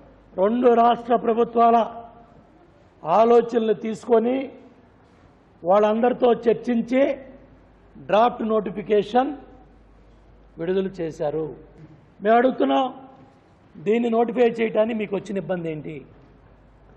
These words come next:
మీరు ఏం పెట్టుకుంటారో ఇవాళ బోర్డు ఇచ్చిన స్లూయిస్లో గేట్లు కాకుండా ఇంకా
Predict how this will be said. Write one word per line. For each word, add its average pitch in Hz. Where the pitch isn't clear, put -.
మీరు 220
ఏం 240
పెట్టుకుంటారో 240
ఇవాళ 220
బోర్డు 240
ఇచ్చిన 240
స్లూయిస్లో 240
గేట్లు 226
కాకుండా 226
ఇంకా 233